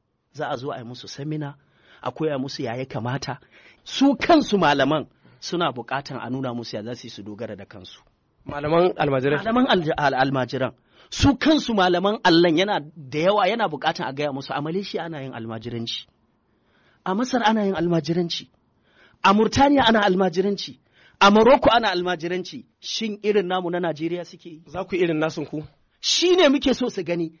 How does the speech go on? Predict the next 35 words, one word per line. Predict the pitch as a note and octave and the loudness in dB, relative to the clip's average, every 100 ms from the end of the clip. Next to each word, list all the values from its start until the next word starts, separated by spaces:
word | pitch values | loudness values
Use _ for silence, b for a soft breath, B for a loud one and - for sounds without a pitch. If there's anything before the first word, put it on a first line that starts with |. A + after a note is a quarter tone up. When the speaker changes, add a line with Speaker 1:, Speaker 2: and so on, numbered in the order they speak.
| b b | b b
Speaker 1:
Idan | G3 A3 C4 | 0 0 -4
suka | C4 - - | -6 -8 -2
ɗauko | G3 - G#3 F3+ | -4 -2 -2 0
da | F#3 | 2
yardan | F#3 D3+ G3+ A3 | 2 0 -4 -2
Allah, | G#3+ G3+ F3 - _ _ _ - | -2 -2 -4 -10 _ _ _ 2
fatanmu | G#3+ A#3 B3 A3+ | 4 4 0 -2
da | D#3 | -4
burinmu | C#3 E3 D3+ C#3 | -4 -4 -6 -6
Allah | D#3 E3 | -6 -8
ya | B2+ | -8
sa | D#3+ D3 | -10 -10
mu | |
yi | A#2 | -10
irin | B2 A#2+ G#2 | -10 -10 -10
wannan. | G2+ G#2 - _ _ _ _ - | -14 -18 -20 _ _ _ _ 2
Allah | A3 A#3+ F#3 | 4 6 4
ya | D3+ | 6
ba | F#3+ | 4
mu | G3+ D3 | 4 4
daman | F3 F#3+ G3 | 4 6 4
da | E3+ | 4
za | C3+ E3+ | 2 2
mu | F#3+ | 2
yi | D#3 | 2
irin | F3+ E3+ | 2 2
wannan, | C#3+ C#3+ D#3+ | 0 -2 0
wani | F3+ F3+ | 0 2
yaro | F#3 G3 F3+ | 4 4 2
almajiri | D3 C3 C#3+ F3 D3 C#3+ D#3+ | 2 0 2 0 0 -2 0
ya | D3 | 0
kalle | - B2+ E3 E3+ | 0 0 2 2
ka, | D3 - B B B | 0 -4 B B B
ya | D3+ | -2
tuna | - A#3 G#3+ | 2 2 2